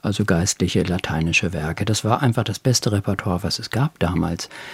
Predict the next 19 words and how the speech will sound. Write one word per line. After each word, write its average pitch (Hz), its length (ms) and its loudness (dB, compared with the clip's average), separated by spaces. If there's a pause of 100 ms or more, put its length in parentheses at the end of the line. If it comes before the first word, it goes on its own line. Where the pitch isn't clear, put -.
(180)
Weltliche 135 380 4
Musik 120 560 6
nimmt 123 260 6
einen 104 160 2
viel 151 360 2
kleineren 113 880 4
Stellenwert 123 680 2
ein. 143 300 6
Madrigale 98 540 0
gibt - 180 -4
es 120 120 0
natürlich, 120 420 4
die 110 140 -4
wurden 95 200 2
an 95 140 0
den 95 160 0
Höfen 107 260 2
musiziert, 107 560 0
Chansons. 107 600 0